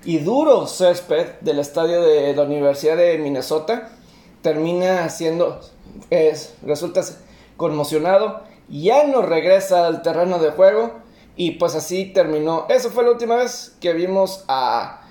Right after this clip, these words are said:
Brett Favre jugando, eh, en lo que fue una captura de, donde perdió doce yardas, pero para que lo guarden en el registro. La última jugada de Brett Favre fue en este día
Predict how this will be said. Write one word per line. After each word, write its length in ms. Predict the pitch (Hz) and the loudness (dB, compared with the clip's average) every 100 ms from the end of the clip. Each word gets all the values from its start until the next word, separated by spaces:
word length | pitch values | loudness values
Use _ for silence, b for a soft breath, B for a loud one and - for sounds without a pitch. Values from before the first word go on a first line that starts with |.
| B - | B -4
Brett 340 | 170 185 185 | 4 4 4
Favre 320 | 170 170 175 - - - | 2 2 2 -4 -18 -12
jugando, 760 | - 160 156 170 170 175 180 - B B _ | -4 -2 0 0 2 0 0 -6 B B _
eh, 540 | 143 147 147 143 135 - - | 0 2 2 2 0 -6 -10
en 100 | 165 | -2
lo 80 | 170 | -2
que 100 | 170 | -2
fue 120 | 175 208 | -2 0
una 240 | 214 214 | 0 0
captura 640 | 202 180 190 202 202 - B B - | -2 -2 -2 0 0 -4 B B -18
de, 760 | - 160 156 151 151 147 139 - | 0 6 8 8 6 4 0 -8
donde 240 | 151 156 - | -6 -6 -2
perdió 260 | 165 175 | -2 0
doce 300 | 185 202 202 | 0 -2 0
yardas, 260 | 185 202 226 | 4 4 4
pero 220 | 226 196 | 0 0
para 180 | 190 185 | 0 0
que 200 | 190 180 | 2 2
lo 220 | 175 165 | 2 2
guarden 360 | 185 233 233 - | 0 0 -2 -4
en 180 | 180 165 | -4 -2
el 120 | 143 | -2
registro. 580 | 147 147 170 - 90 - B B | -4 -4 -6 -6 -10 -10 B B
La 280 | - 151 160 | -4 0 4
última 500 | 202 285 277 233 196 | 6 6 2 -2 -2
jugada 360 | - 196 214 196 | 2 2 4 4
de 40 | |
Brett 220 | 190 190 | 4 0
Favre 280 | - 202 226 - | 2 2 2 -2
fue 300 | 160 185 180 B B B _ _ | 4 4 4 B B B _ _
en 320 | 151 151 170 | -2 0 2
este 380 | 277 294 - 208 | 2 2 2 0
día 420 | 196 175 180 - | 2 0 0 -6